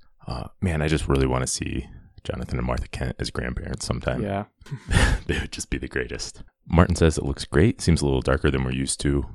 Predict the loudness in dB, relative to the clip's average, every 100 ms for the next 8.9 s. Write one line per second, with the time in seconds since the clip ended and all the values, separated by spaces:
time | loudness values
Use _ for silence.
0 | -14 -18 -6 -4 0 0 0 0 -2 -4
1 | -6 -4 -2 0 -2 -4 -4 -4 -2 -2
2 | 0 0 -2 -6 -8 -20 _ _ 0 4
3 | 2 0 -8 -12 -6 0 0 0 0 0
4 | 2 4 4 4 0 -8 -12 -8 -4 -2
5 | -2 -2 -2 2 4 4 2 0 0 0
6 | 2 2 0 -2 4 6 6 2 -8 -10
7 | -4 2 4 6 6 6 4 6 6 6
8 | 4 2 2 2 2 0 -4 -6